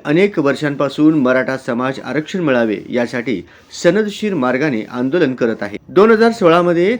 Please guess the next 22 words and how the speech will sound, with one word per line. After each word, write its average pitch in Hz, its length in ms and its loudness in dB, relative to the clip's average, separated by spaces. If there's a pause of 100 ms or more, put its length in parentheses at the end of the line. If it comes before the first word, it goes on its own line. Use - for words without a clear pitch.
तब्बल 143 320 2
अठ्ठावन्न 170 540 -4
मोर्चे 131 480 0
मराठा 117 360 -4
समाजाने 113 460 -6
काढले 98 280 -8
होते. 95 260 -10 (480)
त्यापूर्वी 131 480 2
देखील 147 360 0
मराठा 127 360 0
समाजाने 127 500 -4 (340)
अनेक 175 320 -2
मोठी 123 320 -2
आंदोलने 120 420 0
केली 107 220 -2
होती. 95 280 -6 (600)
मी 143 120 2
स्वतः 151 460 0
मराठा 135 380 0
समाजाला 127 460 -2
आरक्षण 156 400 -6
मिळावे 123 380 0